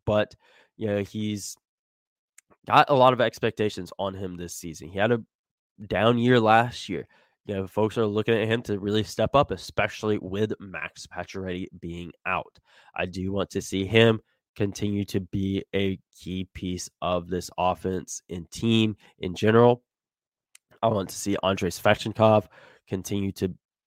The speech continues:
take steps forward in his game. I'd like to see Sebastian Aho as well really kind of show up and take over the game like we know we, he can, because that's gonna be key, you know,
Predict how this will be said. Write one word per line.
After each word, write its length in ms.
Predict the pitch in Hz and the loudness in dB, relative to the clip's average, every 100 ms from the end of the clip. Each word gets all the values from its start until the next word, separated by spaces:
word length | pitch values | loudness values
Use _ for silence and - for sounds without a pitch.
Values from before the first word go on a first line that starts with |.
| _ | _
take 220 | 104 101 | -2 -2
steps 300 | - 101 - | 0 -2 -2
forward 320 | - 98 95 | -2 -2 -2
in 180 | - 92 | -2 -8
his 380 | 90 95 113 113 | -6 0 0 2
game. 320 | 120 120 120 - - - | 4 4 4 -4 -20 -10
I'd 140 | 95 95 | -8 -4
like 240 | 98 98 | -2 -4
to 80 | 98 | -8
see 360 | - 92 87 - | -8 -6 -8 -10
Sebastian 560 | - 95 98 98 - 113 - | -10 -2 -2 -2 -4 -6 -2
Aho 500 | 90 110 117 120 120 _ _ - | 0 4 4 4 -2 _ _ -4
as 280 | 107 98 | -2 -2
well 460 | 95 98 110 131 135 _ _ - | -4 6 10 10 6 _ _ -14
really 520 | 107 110 110 110 107 - | -4 2 4 4 2 -4
kind 200 | 107 104 | -4 -4
of 100 | 98 | -4
show 240 | - 107 | 2 6
up 160 | 107 - | 6 4
and 140 | 104 | -6
take 280 | - 98 - | -4 -4 -2
over 240 | 101 98 | -4 -4
the 100 | 95 | -6
game 360 | 92 101 104 110 | -4 -2 -2 -2
like 260 | 87 92 101 | -4 -6 -8
we 80 | |
know 200 | 95 90 | -6 -6
we, 260 | 90 90 92 _ - | -6 -8 -12 _ -16
he 200 | - 95 | -10 -10
can, 480 | - 98 107 131 131 _ _ _ | -4 2 2 2 -2 _ _ _
because 580 | 107 - 104 104 98 - _ _ | -12 -2 0 0 -2 -8 _ _
that's 240 | 101 101 - | -4 -2 2
gonna 160 | 107 | 2
be 180 | 107 104 | 2 -4
key, 460 | - 113 110 107 - _ _ _ _ _ _ _ _ - - _ | -4 0 0 0 -4 _ _ _ _ _ _ _ _ -20 -20 _
you 100 | 120 | 2
know, 260 | 113 107 | 4 4